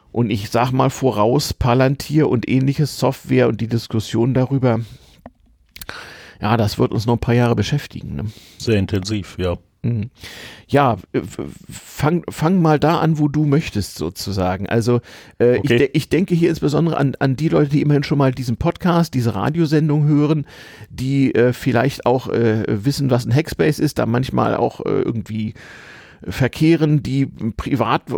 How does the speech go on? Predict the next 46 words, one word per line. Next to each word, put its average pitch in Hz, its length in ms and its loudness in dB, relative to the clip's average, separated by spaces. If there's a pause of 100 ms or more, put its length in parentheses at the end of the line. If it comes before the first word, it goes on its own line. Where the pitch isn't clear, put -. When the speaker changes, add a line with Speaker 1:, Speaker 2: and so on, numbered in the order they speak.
(220)
Speaker 1:
beruflich 143 520 -4
was 123 220 -2
mit 131 280 0
I 127 200 4
T 170 320 0
machen, 165 540 2 (580)
denen 127 220 2
Datenschutz 131 580 0
nicht 131 180 -2
so - 80 -4
völlig 135 340 0
fremd 151 320 -2
ist, - 160 -2
die 139 100 0
sich 131 120 -2
jetzt 143 140 0
aber 135 100 2
fragen, 131 380 0 (260)
„Ja, 127 220 0
was 135 280 -4
zur 135 160 2
Hölle 143 140 4
ist - 140 -2
denn 120 100 -2
das - 240 -2
jetzt - 320 -4
wieder?“ 95 300 -6 (680)
Ähm, 104 380 0 (260)
Speaker 2:
Ja, 98 160 -2
dann, 120 300 0
dann 131 180 0
fangen 127 280 0
wir 117 80 2
vielleicht 104 340 0
mal 107 160 4
direkt - 380 -4 (100)
in 117 160 2
die 120 100 0
Vollen 127 440 0
an 117 240 2
und 95 240 -2
nehmen 98 240 2
dann 95 180 2
die 104 80 0
Randthemen 95 880 0
mit. - 320 -4